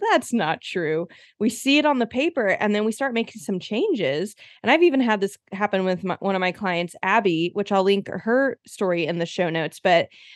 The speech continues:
um, she had this, she came to me. She was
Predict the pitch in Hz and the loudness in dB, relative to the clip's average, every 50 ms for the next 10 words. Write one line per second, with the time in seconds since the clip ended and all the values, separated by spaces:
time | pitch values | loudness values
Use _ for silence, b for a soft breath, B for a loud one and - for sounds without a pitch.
0 | B - - 190 190 175 170 165 160 160 - - _ - - - 247 254 254 247 | B -6 -2 0 0 2 2 0 -2 -4 -8 -12 _ -12 -6 0 4 4 4 6
1 | 208 202 208 202 - - - - - _ - - - 254 240 - 277 233 214 214 | 4 4 2 2 0 -6 -16 -18 -20 _ -14 -8 -4 -4 0 2 2 2 2 2
2 | 202 180 175 180 240 262 - - 220 214 202 190 180 175 196 180 180 175 175 175 | 0 0 0 0 -2 -2 -2 -2 0 2 2 2 2 4 4 4 4 4 4 2
3 | 170 175 - - | 0 -2 -8 -8